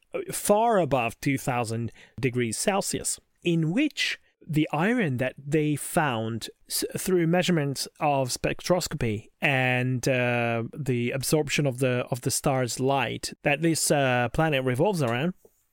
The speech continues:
it's very high in iron, the atmosphere itself. And it's a fascinating piece of research, by the way, how they can tell you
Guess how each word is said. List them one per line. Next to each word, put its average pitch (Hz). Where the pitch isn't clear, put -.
it's -
very 208
high 160
in 156
iron, 151
the 147
atmosphere 151
itself. -
And 139
it's -
a 147
fascinating 139
piece 135
of 139
research, 127
by 131
the 117
way, 117
how 156
they 147
can 127
tell 135
you 107